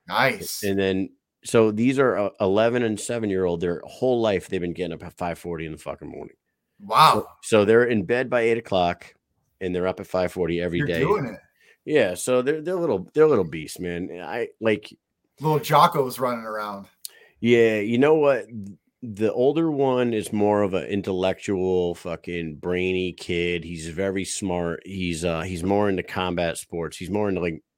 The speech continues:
Speaker 2: martial arts and stuff like that. The other one is gonna be, I sw-, I know he's my own son, but he's gonna be something fucking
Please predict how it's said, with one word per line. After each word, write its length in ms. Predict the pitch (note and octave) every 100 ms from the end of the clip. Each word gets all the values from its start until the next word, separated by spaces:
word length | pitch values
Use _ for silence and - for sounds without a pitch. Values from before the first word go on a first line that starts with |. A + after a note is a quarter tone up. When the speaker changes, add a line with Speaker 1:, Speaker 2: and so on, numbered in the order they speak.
| _
Speaker 2:
martial 460 | G2 F2+ F2+ - E2+
arts 260 | E2+ D#2+
and 80 | E2
stuff 240 | - E2+ F2
like 160 | E2
that. 320 | F#2 F2+ E2+ - _ _ _
The 180 | - G2 G#2
other 260 | A#2 A#2+
one 520 | A2+ A2 G#2+ G2 F#2+ -
is 320 | G2 F#2 D#2+
gonna 280 | E2 F#2+ F2
be, 360 | D#2 E2 F2 A1
I 180 | G#1+ F#2+
sw-, 280 | F2+ - G#2 B1
I 140 | G2
know 200 | A2 C#3 D3
he's 120 | G2
my 140 | F#2+
own 180 | F2+ E2+
son, 280 | - F2 D2+
but 160 | D2+ - _ _ _ _ _ _ _ _ _
he's 240 | - D3+
gonna 160 | D3 D3
be 160 | A2+ G#2
something 460 | - G2 D#2+ F2
fucking 580 | - F#2 - F2+ D#2+ D2+